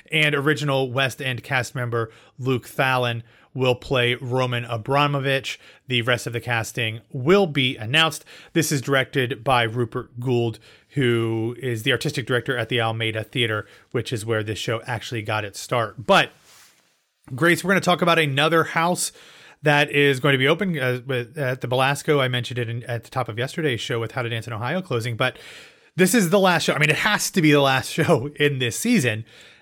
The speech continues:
And I think we can finally say we know what the Tony eligible shows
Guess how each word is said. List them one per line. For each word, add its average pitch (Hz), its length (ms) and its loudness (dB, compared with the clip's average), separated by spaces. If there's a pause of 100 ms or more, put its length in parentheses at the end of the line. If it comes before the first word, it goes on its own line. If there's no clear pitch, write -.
(140)
And 143 500 4
I 139 140 -2
think 160 280 0
we 165 80 2
can 160 120 2
finally 156 600 2
say 131 360 2
we 139 300 2
know 123 560 2 (420)
what 131 540 0 (460)
the 147 160 2
Tony 147 360 2
eligible 123 520 0
shows 113 580 -2